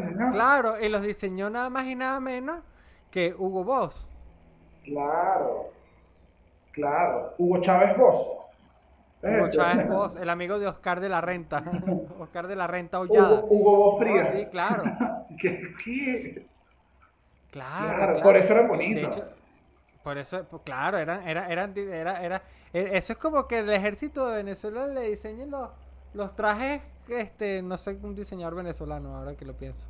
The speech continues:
Speaker 1: Claro, pero es que la se-, pero es que en la Segunda Guerra Mundial era, era eso, si vamos a tener trajes,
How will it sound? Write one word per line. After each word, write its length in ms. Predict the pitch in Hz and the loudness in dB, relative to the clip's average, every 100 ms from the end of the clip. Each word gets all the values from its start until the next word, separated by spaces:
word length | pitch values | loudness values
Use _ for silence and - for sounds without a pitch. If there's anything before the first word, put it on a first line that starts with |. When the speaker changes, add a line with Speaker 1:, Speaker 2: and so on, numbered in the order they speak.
| - | -2
Speaker 1:
Claro, 240 | 202 240 | 4 4
pero 120 | 196 190 | 4 4
es 60 | |
que 60 | 240 | 4
la 100 | 240 | 2
se-, 100 | 214 - | 0 0
pero 140 | 180 | 0
es 40 | |
que 40 | 190 | 0
en 40 | 226 | -2
la 40 | |
Segunda 260 | 196 156 180 | -2 -2 0
Guerra 140 | 202 | 0
Mundial 220 | 165 151 175 | 0 -2 0
era, 160 | 208 202 | 2 4
era 200 | 185 208 | 4 4
eso, 160 | - | 2
si 100 | 156 | -4
vamos 180 | 156 202 | -2 -2
a 40 | 208 | -2
tener 260 | 151 147 | -2 -4
trajes, 440 | 202 196 202 214 | 0 0 0 -4